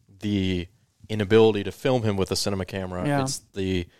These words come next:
Speaker 1: inability to take pictures with a cinema camera.
Speaker 2: Yeah.
Speaker 1: And his priority on pictures that
Speaker 2: Outweighs the video.
Speaker 1: outweighs the video.
Speaker 2: Yeah, so can, can a D S L R or mirrorless camera shoot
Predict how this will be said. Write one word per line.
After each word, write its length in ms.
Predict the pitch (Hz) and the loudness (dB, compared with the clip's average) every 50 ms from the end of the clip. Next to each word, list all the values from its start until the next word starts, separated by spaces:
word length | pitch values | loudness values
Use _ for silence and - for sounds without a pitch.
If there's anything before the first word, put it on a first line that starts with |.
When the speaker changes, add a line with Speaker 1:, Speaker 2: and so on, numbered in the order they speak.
| _ _ _ _ _ | _ _ _ _ _
Speaker 1:
inability 540 | 107 101 98 85 104 98 95 92 92 92 87 | -6 -4 0 0 2 2 2 2 0 -2 -4
to 100 | - 85 | -6 -6
take 300 | - 92 87 - - _ | -2 -2 -2 -4 -4 _
pictures 480 | - - 113 - - - 98 90 82 | 0 0 0 0 -2 -10 -12 -10 -8
with 160 | 92 90 - | -10 -6 -6
a 80 | 90 87 | -6 -4
cinema 320 | - - - 87 85 78 | -4 -6 -6 -6 -8 -8
camera. 320 | - - 76 65 58 - - - | -8 -8 -10 -10 -10 -10 -4 -2
Speaker 2:
Yeah. 120 | 139 127 - | -2 -2 -2
Speaker 1:
And 100 | 98 98 | -6 -8
his 200 | 110 117 110 101 | -8 -8 -8 -8
priority 680 | - - - 104 95 92 95 95 95 92 90 90 90 | -6 0 2 4 4 6 4 4 2 2 2 0 -2
on 200 | 69 85 92 87 - | -4 -6 -8 -10 -12
pictures 760 | - - - 135 - - - 101 92 87 87 - - - - - _ _ _ _ _ _ _ _ _ _ _ _ _ _ _ _ _ _ _ _ _ _ _ _ _ _ _ _ _ | -8 -4 -4 -4 -4 -4 -10 -10 -10 -8 -8 -6 -6 -6 -6 -10 _ _ _ _ _ _ _ _ _ _ _ _ _ _ _ _ _ _ _ _ _ _ _ _ _ _ _ _ _
that 440 | 101 104 98 95 92 92 90 92 92 | -2 0 2 4 4 4 4 4 2
Speaker 2:
Outweighs 500 | 156 147 143 131 147 147 147 143 135 - | 2 0 0 2 2 2 4 2 2 0
the 80 | - 135 | -4 -2
video. 320 | 127 139 135 107 107 - | -2 0 2 2 2 2
Speaker 1:
outweighs 300 | 143 101 101 98 90 90 | 2 0 0 -2 -2 -6
the 80 | 92 87 | -8 -10
video. 260 | 92 85 80 - - - - - | -10 -10 -10 -12 -14 -18 -8 0
Speaker 2:
Yeah, 220 | - 165 151 - - | 4 4 4 4 2
so 500 | - - - 196 180 170 165 160 156 - - _ _ _ _ _ _ _ _ _ _ _ _ _ | -2 2 6 8 8 8 8 6 2 -2 -10 _ _ _ _ _ _ _ _ _ _ _ _ _
can, 640 | - - 208 208 220 233 233 240 226 214 208 - - _ _ _ _ _ | 0 2 4 4 4 4 4 4 4 4 2 0 -4 _ _ _ _ _
can 360 | - - 202 202 208 208 202 | 2 2 4 4 4 4 2
a 60 | 196 | 2
D 180 | 165 160 185 180 | 2 4 6 6
S 180 | 175 160 - 170 | 6 6 6 4
L 100 | 160 151 | 6 6
R 280 | 147 147 151 147 - | 8 8 8 6 6
or 100 | 147 147 | 4 2
mirrorless 480 | 147 147 147 147 147 143 143 147 - - | 2 2 2 2 4 4 4 2 0 -2
camera 400 | - - 143 139 139 135 139 139 | -2 -2 -2 -2 0 -2 -2 -2
shoot 520 | - - - 156 156 147 139 - - - | -2 -2 2 2 2 2 0 -2 -10 -18